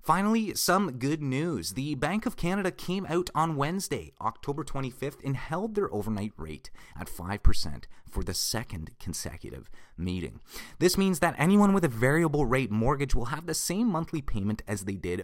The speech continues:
prior to the Bank of Canada meeting. They cited that past interest rate increases were dampening economic activity and softening housing demand, although inflation and rent and other housing costs remain high. They also cited that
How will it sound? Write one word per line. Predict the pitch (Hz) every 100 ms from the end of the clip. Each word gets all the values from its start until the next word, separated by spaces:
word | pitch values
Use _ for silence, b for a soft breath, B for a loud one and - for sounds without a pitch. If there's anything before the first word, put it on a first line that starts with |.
| -
prior | - - 247 92 82 80 B B
to | 120
the | 104
Bank | 82 - 80 -
of | 80
Canada | - 80 78 80
meeting. | 80 113 110 - - - - B B -
They | 147
cited | 180 185 180 160
that | 165 143
past | - 160 175 - -
interest | 160 170 -
rate | 160 -
increases | 127 151 147 139 151 135
were | 101 120
dampening | 120 117 143 160 160 156 -
economic | 131 143 123 113 127 -
activity | 107 - 147 160 185 160
and | 131
softening | - - 208 - 247 175
housing | - 113 113 123 110
demand, | 90 98 131 101 92
although | - 120 165
inflation | 151 131 - 190 - 214
and | 135
rent | 110 110 -
and | 104 107
other | 113 160 175
housing | 117 98 92
costs | - 65 65 - - B B
remain | - 98 82 76
high. | 90 90 67 - - - - - _ _ _ _
They | 120 147
also | 127 143 175 226
cited | 214 - 131 127 135
that | 113 110